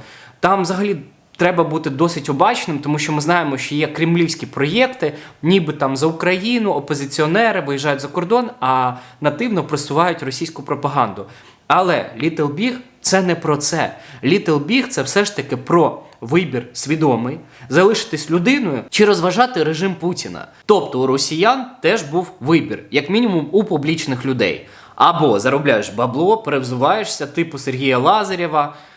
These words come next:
я вже мовчу про наших українців та українок-зрадників, або ти залишаєш абсолютно все, втрачаєш мільйонні контракти, статки, від, свою популярність, виїздиш в іншу країну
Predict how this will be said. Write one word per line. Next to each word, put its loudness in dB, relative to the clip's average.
я -2
вже -2
мовчу -4
про -2
наших -2
українців -2
та 2
українок-зрадників, -2
або 2
ти -2
залишаєш 2
абсолютно -2
все, 0
втрачаєш -2
мільйонні 0
контракти, 0
статки, -2
від, -6
свою 4
популярність, -2
виїздиш 0
в -
іншу -2
країну -2